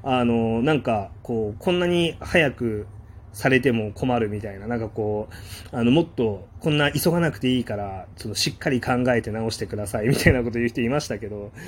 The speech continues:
あの、いや、いやいやいや、そんなにかからないやつだからみたいな。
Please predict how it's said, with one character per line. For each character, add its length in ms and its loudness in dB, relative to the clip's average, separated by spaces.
あ 160 -2
の、 120 -2
い 80 2
や、 280 4
い 80 0
や 120 6
い 120 4
や 100 2
い 120 -2
や、 220 4
そ 160 4
ん 100 4
な 80 4
に 120 2
か 160 -4
か 120 2
ら 100 4
な 120 4
い 80 4
や 100 2
つ 80 -10
だ 100 -6
か 100 -10
ら 120 -2
み 100 0
た 140 0
い 100 0
な。 80 -10